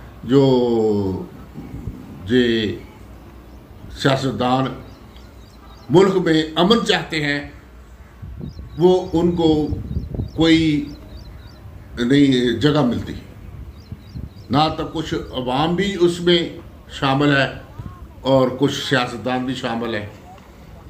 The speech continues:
इसी तरह दूसरे मुल्कों में भी देख लो, ये इराक में देखो क्या हुआ, ये फ़लस्तीन में देखो क्या हो रहा है,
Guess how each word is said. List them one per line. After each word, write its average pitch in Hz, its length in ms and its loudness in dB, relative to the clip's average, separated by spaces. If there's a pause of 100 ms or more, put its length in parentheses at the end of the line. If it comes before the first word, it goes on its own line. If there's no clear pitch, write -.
(720)
इसी 208 260 4
तरह 190 480 2 (540)
दूसरे 220 340 4
मुल्कों 180 360 2
में 170 120 4
भी 151 120 2
देख 127 200 -2
लो, 110 140 -2 (2000)
ये 143 180 6
इराक 139 400 2
में 139 240 -2
देखो 139 320 0
क्या 143 160 0
हुआ, 131 320 2 (1600)
ये 135 180 4
फ़लस्तीन 143 680 2
में 156 160 4
देखो 143 280 2
क्या 143 160 2
हो 135 200 4
रहा 127 240 0
है, 120 320 -2